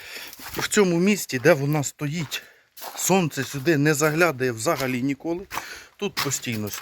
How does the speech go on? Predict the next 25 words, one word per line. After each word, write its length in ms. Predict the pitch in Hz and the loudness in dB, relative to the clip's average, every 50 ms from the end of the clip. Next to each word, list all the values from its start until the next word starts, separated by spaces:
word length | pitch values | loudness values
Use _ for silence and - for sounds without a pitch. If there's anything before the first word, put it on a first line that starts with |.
| - - - - | -14 -16 -16 -4
тінь, 280 | - 214 226 240 233 - - - - - - - - | 0 2 2 4 2 0 -4 -10 -20 -20 -18 -6 -2
тому 200 | 135 131 165 170 - | 0 0 0 -2 -4
що 120 | - 117 | -8 -4
це 140 | - - 175 | -2 0 0
північна 580 | 170 - 131 123 117 131 147 139 - - 135 110 | 0 0 -2 0 0 0 0 0 -2 -2 -4 -4
стіна. 420 | - - - 131 131 131 117 110 - - - - - - - - - - - _ - | -6 -6 -2 0 0 2 0 0 -4 -8 -12 -10 -10 -12 -12 -16 -20 -20 -20 _ -10
Є 340 | 123 123 156 180 170 135 117 - - - | -6 0 2 4 4 4 2 -2 -2 -2
в 140 | - - - | -2 -2 0
середині 520 | - 160 156 156 151 165 160 147 143 151 | 2 2 2 2 2 2 2 2 2 2
літа 300 | 175 226 254 - - 160 | 0 0 -2 -2 -4 -4
кілька 380 | - - 165 147 131 - 139 131 | -4 -4 -4 -4 -2 -2 -2 -2
днів 260 | - - 233 214 196 | 0 0 0 0 0
лише, 320 | 180 160 - - 156 151 - - - - - - - - - | 0 0 0 0 0 -2 -2 -6 -12 -14 -14 -14 -14 -16 -8
коли 240 | - - 127 135 180 | -4 -2 2 2 2
туди 280 | - - 143 127 143 147 | 0 -2 -4 -4 -2 -2
затя-, 460 | 123 120 120 127 117 - 160 127 131 | 0 0 0 0 0 -2 -2 0 2
заглядає 560 | 120 131 135 120 131 147 147 123 131 131 131 | 2 2 2 4 2 2 2 2 2 0 0
сонечко. 600 | - - - 160 151 120 107 - - - 110 104 - - - - - - - - - - - - - - | 0 0 2 2 2 2 0 -4 -10 -12 -14 -14 -14 -16 -18 -18 -18 -18 -20 -20 -20 -20 -20 -20 -12 -2
Зараз 300 | - 165 175 156 135 - - | 2 4 4 4 2 0 0
у 20 | |
нас 160 | 160 143 120 123 | 0 0 0 0
на 80 | 131 | 0
вулиці 400 | 143 156 175 143 113 - - 117 | 0 0 0 -2 -2 -4 -6 -6
середина 500 | 110 - 151 143 151 143 143 135 131 120 | -2 0 0 0 2 2 2 2 2 2
вересня. 520 | 120 160 196 202 196 185 - - 196 185 | 4 4 4 6 4 2 0 -2 -2 -4